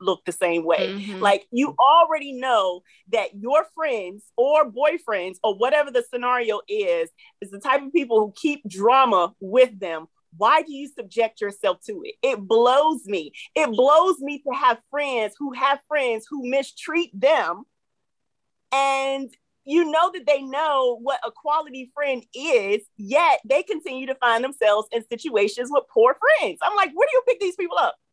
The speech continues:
Speaker 1: How, how are you even still making friends at your age?" Like, no offense, but I'm just <laughs> saying, like, I know we should make friends forever, right? But I am not the type of
Speaker 2: No
Speaker 1: person
Speaker 2: new
Speaker 1: to just pick some
Speaker 2: friends,
Speaker 1: friends.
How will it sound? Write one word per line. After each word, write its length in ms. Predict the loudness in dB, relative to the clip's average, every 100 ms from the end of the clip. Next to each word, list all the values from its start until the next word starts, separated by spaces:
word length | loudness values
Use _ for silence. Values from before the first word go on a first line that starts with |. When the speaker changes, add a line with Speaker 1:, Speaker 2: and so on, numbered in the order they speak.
| _ -6
Speaker 1:
How, 160 | 0
how 60 | 0
are 400 | 0 -4 -4 -2 -2
you 60 |
even 120 | -4 -8
still 200 | -8 -6
making 320 | -4 -6 -8
friends 360 | -8 -6 -8 -4
at 200 | -2 -2 _
your 180 | -6 -2
age?" 240 | -2 -4 -2
Like, 220 | -4 -2
no 120 | -2
offense, 340 | -2 -4 -8 -2
but 140 | 0
I'm 120 | 0
just 200 | -2 -6
<laughs> 160 | -6 -2
saying, 180 | 0 2
like, 160 | 2 2
I 100 | 2
know 140 | 0
we 80 | -2
should 160 | -6 -8
make 140 | -8 -8
friends 240 | -8 -8 -8
forever, 640 | -2 2 4 4 2 2 -4 -12 -14 -6 2
right? 340 | 4 4 0 _ _
But 120 | 0 2
I 160 | 0
am 100 | -4
not 180 | -10 -10
the 80 | -10
type 200 | -10 -10
of 60 | -4
Speaker 2:
No 80 | -2
Speaker 1:
person 120 | 0
Speaker 2:
new 60 | -2
Speaker 1:
to 40 |
just 80 | 2
pick 0 |
some 60 |
Speaker 2:
friends, 460 | 2 4 2 -2 -6
Speaker 1:
friends. 200 | -12